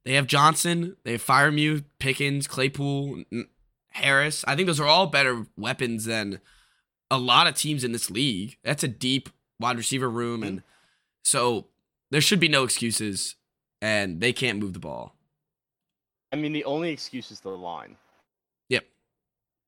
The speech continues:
Speaker 2: But it feels like even with a good line, he's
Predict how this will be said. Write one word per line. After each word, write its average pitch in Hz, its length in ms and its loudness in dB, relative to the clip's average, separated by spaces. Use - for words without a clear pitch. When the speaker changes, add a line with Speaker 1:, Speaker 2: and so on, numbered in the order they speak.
Speaker 2:
But 95 220 -4
it 104 180 -10
feels 104 280 -10
like 92 220 -10
even 104 340 -12
with 95 200 -8
a 90 60 -14
good 95 220 -12
line, 87 460 -10
he's - 360 -16